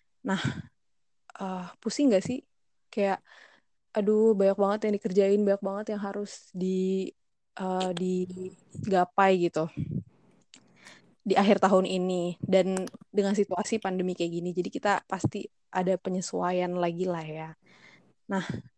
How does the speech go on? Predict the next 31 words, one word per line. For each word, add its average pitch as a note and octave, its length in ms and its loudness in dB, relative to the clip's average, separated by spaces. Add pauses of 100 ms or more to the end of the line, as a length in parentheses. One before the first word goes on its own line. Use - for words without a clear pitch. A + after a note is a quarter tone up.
(160)
di G#3 100 -2
sini G3 720 0
aku A3 260 -2
ada G#3+ 220 0
guest F#3+ 260 -2
star F#3+ 240 0
yang F3 320 0 (640)
kayaknya E4+ 320 -2
relatable C4+ 540 2
nih F3+ 160 -2 (180)
ke F3+ 400 -2 (560)
permasalahan F#3 560 0
kita, D#3 400 -8 (460)
time G3 180 0
management. E3+ 560 -2 (800)
Jadi G3+ 160 2
di G#3+ 80 2
sini G#3 160 0
kita G#3+ 240 -2
bakal F3 400 -2
nge-highlight, E3 560 -6
kali F3+ 240 -2
ini F#3+ 80 -4
kita G#3 160 -4
bakal F3 320 -6
nge-highlight F3 480 -8 (480)
gimana G3 800 -2
time G3+ 240 -4
management G3 400 -2
kita G3+ 320 -4
supaya A3 560 -2